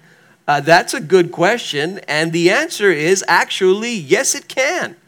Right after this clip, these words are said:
Um, I do believe in church discipline. I do believe that the Bible teaches this. Uh, and I have had i-, in my ministry,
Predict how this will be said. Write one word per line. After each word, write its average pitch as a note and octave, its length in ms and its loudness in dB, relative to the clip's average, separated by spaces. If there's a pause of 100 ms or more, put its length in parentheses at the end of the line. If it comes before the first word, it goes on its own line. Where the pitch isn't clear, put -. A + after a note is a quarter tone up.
(400)
Um, D#3+ 260 2
I F3 200 2
do G3 300 -4
believe G#3 520 -4
in E3 480 -2
church E3+ 400 -4
discipline. G#3 640 -4
I E3+ 140 0
do D3 260 -2
believe F3 400 -2
that D#3+ 140 -10
the D#3 100 -6
Bible D3 340 -4
teaches D#3 540 -8
this. D3+ 420 -4 (380)
Uh, C#3+ 240 0
and D#3+ 200 0
I F3 180 6
have A#3 360 2
had F#3 760 -2
i-, G#3+ 40 -6
in D#3+ 600 -6
my D#3 200 -4
ministry, E3 840 -4